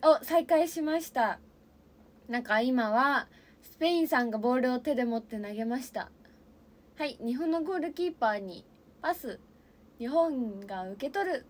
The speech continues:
ボールが浮いた。押さえつけた。<laughs> あれ、シュートしてなかったっけ？<laughs> うん。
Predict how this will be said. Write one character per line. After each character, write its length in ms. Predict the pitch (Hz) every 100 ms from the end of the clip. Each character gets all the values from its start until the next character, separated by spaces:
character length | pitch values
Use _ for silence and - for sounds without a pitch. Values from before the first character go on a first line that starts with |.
| - _ - - - - - - - - - - -
ボ 120 | 294
ー 20 |
ル 120 | 339
が 100 | 339 285
浮 100 | 294
い 120 | 359
た。 300 | 403 392 - - - - _ - - _ - _ - - - - - -
押 100 | 233
さ 160 | 339
え 80 | 370
つ 140 | 330 -
け 140 | 453
た。 260 | - 226 - - - - - - - -
<laughs> 380 | 226 233 233 - - _ _ - - - _ - - - - - - - - - - - - - _ - - - - - - - - - - -
あ 60 | 247
れ、 100 | 427
シ 140 | - 587
ュ 40 |
ー 40 |
ト 100 | 349
し 120 | 269 -
て 140 | 349
な 80 | 330
か 60 |
っ 40 | 453 - 740 -
た 140 | 359
っ 60 | 480 -
け？ 240 | - - - - _ _ - _ - - - - - - - 906 988 - - - 587 554 508 - 440 453 427 415 - - - - - - - - -
<laughs> 0 |
う 40 | 269
ん。 320 | 269 277